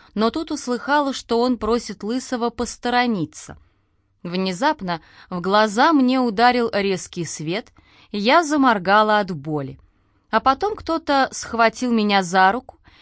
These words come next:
и вытянул на свет Божий. Тело моё, пролежавшее долго скрюченным и без движения, казалось, было похоже на скомканную бумажку. Я вскрикнула,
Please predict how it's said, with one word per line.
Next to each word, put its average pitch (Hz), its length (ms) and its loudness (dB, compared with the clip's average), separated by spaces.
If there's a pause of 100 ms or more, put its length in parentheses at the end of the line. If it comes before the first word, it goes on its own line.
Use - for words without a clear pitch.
(140)
и 240 140 2
вытянул 311 500 2
на 185 160 4
свет 175 360 -4
Божий. 135 540 -8 (600)
Тело 302 360 0
моё, 170 440 2 (120)
пролежавшее 202 760 0
долго 180 400 0
скрюченным 175 800 -6 (160)
и 190 100 -6
без 180 240 -2
движения, 196 760 -2 (380)
казалось, 262 540 2
было 285 260 0
похоже 254 560 0
на 226 160 0
скомканную 233 760 0
бумажку. 220 760 -2 (500)
Я 233 240 0
вскрикнула, 220 760 -4